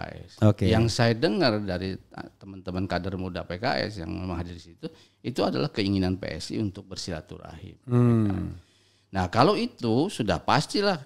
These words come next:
Speaker 1: kita sebagai partai politik yang beradab, masa orang ada mau berkunjung
Speaker 2: Ya,
Speaker 1: atau
Speaker 2: nggak
Speaker 1: apa
Speaker 2: boleh
Speaker 1: gitu.
Speaker 2: juga, masa orang mau,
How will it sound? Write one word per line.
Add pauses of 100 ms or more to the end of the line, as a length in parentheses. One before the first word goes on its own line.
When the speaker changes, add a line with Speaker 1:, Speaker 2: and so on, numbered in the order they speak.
Speaker 1:
kita
sebagai
partai
politik
yang
beradab,
masa
orang
ada
mau
berkunjung
Speaker 2:
Ya,
Speaker 1:
atau
Speaker 2:
nggak
Speaker 1:
apa
Speaker 2:
boleh
Speaker 1:
gitu.
Speaker 2:
juga,
masa
orang
mau,